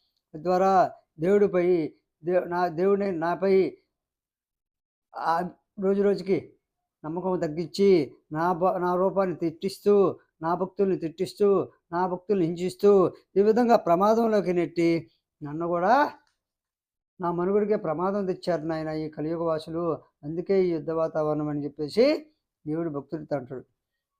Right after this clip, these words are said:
మరి ఇంకా ఏం జరిగింది? మీరే వారిని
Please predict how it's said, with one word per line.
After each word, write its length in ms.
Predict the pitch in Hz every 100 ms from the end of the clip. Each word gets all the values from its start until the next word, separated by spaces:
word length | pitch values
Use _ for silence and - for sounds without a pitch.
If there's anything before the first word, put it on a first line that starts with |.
| _
మరి 140 | 175 175
ఇంకా 200 | 185 214
ఏం 220 | 196 196
జరిగింది? 340 | 190 156 143 135 _ _ _ -
మీరే 260 | 180 202 214
వారిని 420 | 190 185 185 202